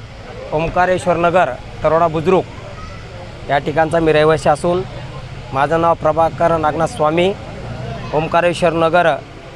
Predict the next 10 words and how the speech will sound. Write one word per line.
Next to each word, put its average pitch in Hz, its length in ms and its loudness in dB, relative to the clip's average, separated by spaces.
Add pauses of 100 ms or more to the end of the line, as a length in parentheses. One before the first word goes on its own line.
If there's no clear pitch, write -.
(300)
जागृत 147 340 2
हनुमान 160 360 2
मंदिर 165 320 2
ट्रस्टचा 160 400 0
मी 165 260 0
कोषाध्यक्ष 160 580 0
आहे. 156 280 2 (920)
आणि 196 560 4 (340)
आमच्या 160 320 0
नगरातर्फे 185 680 4